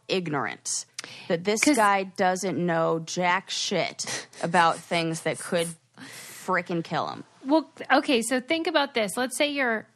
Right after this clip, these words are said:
Speaker 2: where we were on the edge of the canyon, but there's plenty of room. You're not on the edge, edge. And let's say a bee comes over.
Speaker 1: Yeah,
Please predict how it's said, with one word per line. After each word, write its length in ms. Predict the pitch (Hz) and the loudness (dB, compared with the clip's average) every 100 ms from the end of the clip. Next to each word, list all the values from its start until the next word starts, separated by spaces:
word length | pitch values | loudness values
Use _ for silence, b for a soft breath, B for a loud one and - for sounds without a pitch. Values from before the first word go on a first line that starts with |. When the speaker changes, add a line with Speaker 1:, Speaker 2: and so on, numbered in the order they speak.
| _ | _
Speaker 2:
where 260 | 233 233 233 | 0 2 4
we 180 | 240 | 2
were 200 | 226 208 | 2 2
on 140 | 196 202 | 2 2
the 120 | 208 | 0
edge 140 | 208 | 0
of 80 | 247 | -2
the 60 | 240 | -2
canyon, 460 | - 214 208 208 | 0 0 2 0
but 80 | 220 | 0
there's 140 | 302 311 | 0 -2
plenty 280 | - 277 294 | 0 0 0
of 80 | 285 | 2
room. 400 | 233 226 226 226 | 2 2 2 2
You're 100 | 214 | 2
not 200 | 214 214 | 2 2
on 100 | 220 | 2
the 160 | 226 | 0
edge, 320 | 202 202 190 - | 0 -2 -4 -6
edge. 460 | - 196 190 190 - B B B B - | -2 -2 -4 -6 -8 B B B B 0
And 200 | 233 254 | 2 4
let's 280 | 262 294 - | 2 -2 0
say 260 | 240 214 - | 2 2 0
a 100 | 208 | -4
bee 380 | 175 226 220 214 | 0 2 2 0
comes 340 | 208 190 190 | 0 0 0
over. 420 | 190 185 - 180 - - | -4 -6 -8 -10 -10 2
Speaker 1:
Yeah, 300 | 320 330 | 6 6